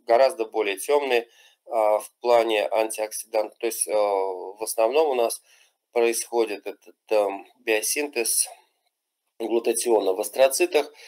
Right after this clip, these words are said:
и они поддерживают, а, а,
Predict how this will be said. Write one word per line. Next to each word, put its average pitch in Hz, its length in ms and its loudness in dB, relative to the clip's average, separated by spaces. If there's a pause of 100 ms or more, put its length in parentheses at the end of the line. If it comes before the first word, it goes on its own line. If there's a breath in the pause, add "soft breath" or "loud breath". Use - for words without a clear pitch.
(180 loud breath)
и 123 120 0
они 151 180 4
поддерживают, 110 1300 -2
а, 104 600 6 (240)
а, 104 360 2